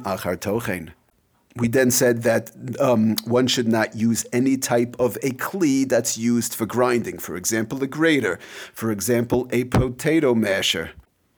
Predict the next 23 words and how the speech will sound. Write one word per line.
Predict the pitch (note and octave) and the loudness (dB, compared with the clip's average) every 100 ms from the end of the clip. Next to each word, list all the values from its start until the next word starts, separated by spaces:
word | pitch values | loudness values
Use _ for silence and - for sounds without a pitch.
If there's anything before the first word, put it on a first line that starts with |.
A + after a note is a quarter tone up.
| - - | -18 -8
For | - B2 | 0 2
example, | G2 B2 A#2 B2 A#2+ | 2 2 2 0 0
a | A#2+ A#2+ | -2 -2
porter | - C3+ B2 B2 | -2 0 2 4
and, | B2 A#2+ A#2+ | 4 2 2
uh, | B2 A#2+ - | 4 4 4
uh, | B2 A2+ A2 | 2 2 0
a | |
pestle | - B2+ A#2+ - A#2+ | 0 0 0 2 2
and | A#2+ | 2
a | |
porter, | B2+ F3+ E3+ A#2+ G2+ - - - - | 2 2 4 2 0 -8 -16 -14 -2
um, | A#2+ A#2 | 2 4
that's | A2 G#2 A#2+ | 2 0 2
made | A#2 A#2+ | 2 2
to, | - A#2 G#2+ | 0 0 0
to | - G2+ | -4 -2
grind | A#2 A#2 A2+ A#2 | 2 2 4 4
up | C#3+ B2 - | 2 2 2
herbs | D3+ - F#3 | 4 4 0
and | F2 G2+ | -4 -4
the | |
like. | G2+ A#2+ G#2 - | 0 2 0 -4